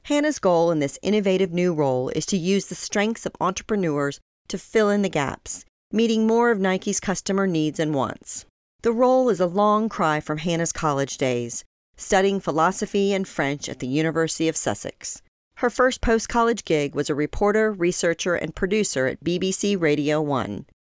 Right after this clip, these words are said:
From there, she managed European public service campaigns, which culminated in campaigns hitting five hundred stations. Hannah's focus in both of those positions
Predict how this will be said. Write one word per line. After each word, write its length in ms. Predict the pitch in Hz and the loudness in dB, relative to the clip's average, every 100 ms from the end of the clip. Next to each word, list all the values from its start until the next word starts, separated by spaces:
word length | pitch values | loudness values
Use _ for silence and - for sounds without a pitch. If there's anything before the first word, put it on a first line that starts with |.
| _ - | _ -2
From 220 | 226 220 | 2 4
there, 300 | 262 233 185 | 4 4 2
she 200 | - 214 | 0 2
managed 380 | 208 214 214 180 | 2 2 2 0
European 600 | 165 196 220 - 226 226 | 2 2 0 -2 -2 -2
public 380 | - 180 196 - | -2 -2 -2 -2
service 380 | 190 160 151 | 0 0 -2
campaigns, 720 | - 147 135 - 127 120 127 - _ _ | -4 -4 -4 -6 -6 -6 -8 -12 _ _
which 200 | - 233 | 0 0
culminated 580 | - 254 240 240 226 233 | 0 0 2 2 2 0
in 140 | 220 214 | -2 -2
campaigns 640 | 233 220 196 170 151 151 | -2 -2 -2 -2 -2 -2
hitting 180 | 151 139 | -2 -2
five 380 | - 156 160 160 | -2 0 2 0
hundred 320 | 170 180 - | -2 -4 -4
stations. 760 | - 127 - - - - - _ _ - | -2 -2 -2 -6 -8 -12 -16 _ _ -4
Hannah's 320 | 269 277 294 | 0 0 0
focus 400 | - 165 170 160 | 0 2 0 -2
in 140 | 160 156 | -4 0
both 280 | 190 190 | 2 2
of 80 | 175 | 0
those 220 | 156 143 | -2 -4
positions 680 | - 147 170 - 127 127 131 | -4 -2 -2 -2 -6 -8 -12